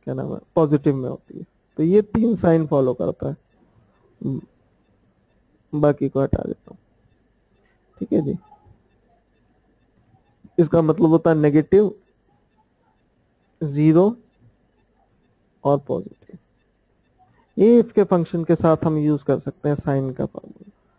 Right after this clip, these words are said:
Automation में, अगर कभी हमें इस तरह की calculation की जरूरत पड़ती है तो। अभी मैं ऐसा है आपको formula one go में बताता चला जाऊंगा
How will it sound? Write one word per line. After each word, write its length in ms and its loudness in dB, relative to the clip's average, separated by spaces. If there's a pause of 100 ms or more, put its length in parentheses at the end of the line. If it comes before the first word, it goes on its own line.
(360)
Automation 540 2
में, 160 2
अगर 200 2
कभी 260 2
हमें 240 4
इस 80 -2
तरह 300 2
की 160 2
calculation 600 2
की 100 2
जरूरत 380 0
पड़ती 320 -6
है 80 -12
तो। 200 -16 (3750)
अभी 140 4
मैं 280 6
ऐसा 140 2
है 80 6
आपको 300 4
formula 500 4
one 280 4
go 220 6
में 140 4
बताता 380 4
चला 240 4
जाऊंगा 360 0